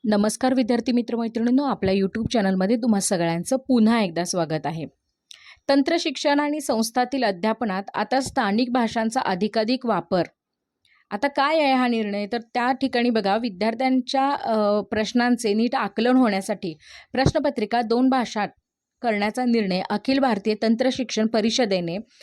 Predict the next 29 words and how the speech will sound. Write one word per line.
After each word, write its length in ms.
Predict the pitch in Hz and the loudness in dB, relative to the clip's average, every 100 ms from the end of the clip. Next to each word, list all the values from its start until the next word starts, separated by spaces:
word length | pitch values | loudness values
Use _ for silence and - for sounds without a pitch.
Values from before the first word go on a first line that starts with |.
| - - | -20 -4
या 80 | 208 | -2
ठिकाणी 320 | 208 214 214 | -2 -2 0
घेतलेला 460 | 247 262 254 190 170 | 2 0 0 -2 -2
आहे. 160 | 165 - _ _ _ _ _ _ _ | -6 -12 _ _ _ _ _ _ _
तंत्रशिक्षण 600 | 269 269 320 311 - 302 | -2 0 0 -2 -2 -2
संस्थेतील 640 | 302 262 240 269 254 262 254 | 2 2 2 0 0 0 0
अध्यापनात 640 | 202 190 233 240 214 175 202 | 0 0 0 0 0 -2 -4
आता 240 | - 214 262 | -6 -2 -2
स्थानिक 480 | 262 247 202 240 247 | 0 -2 0 0 0
भाषेचा 440 | 247 233 208 240 | -2 0 -2 -2
अधिकाधिक 800 | - 190 226 226 240 220 285 - | -2 0 0 0 -2 0 -2 0
वापर, 400 | 269 220 214 220 - _ _ | -2 0 -2 -2 -4 _ _
अ, 200 | - 135 | -10 -4
व्हावा 580 | 190 196 196 220 240 185 - - - - | 0 2 2 2 2 0 -4 -20 -20 -4
या 120 | 240 | -2
दृष्टीने 580 | 247 254 254 285 254 190 | 0 0 0 0 2 0
किंवा 220 | 185 240 | 0 0
विद्यार्थ्यांना 680 | 240 226 180 240 247 247 202 | 0 -2 0 -2 0 -2 -2
प्रश्नाचे 520 | 208 220 233 220 247 | -2 -4 -2 -2 0
नीट 200 | 233 233 | 0 -2
आकलन 500 | - 202 196 240 285 | -2 -4 -2 0 2
होण्यासाठी 560 | 269 214 220 233 226 196 | 2 0 -2 -4 -4 -4
प्रश्नपत्रिका 760 | 202 220 247 233 233 202 226 | -2 -4 -4 -6 -6 -2 0
दोन 260 | 226 240 262 | 2 4 4
भाषेमध्ये 500 | 247 - 202 196 214 | 4 0 -2 -2 -2
करण्याचा 480 | 233 190 190 190 | -2 -2 -2 0
निर्णय 360 | 214 247 226 190 - - - - | 2 2 2 0 -4 -18 -20 -6
अखिल 320 | 214 208 302 | -4 0 0
भारतीय 340 | 285 247 220 | 2 2 0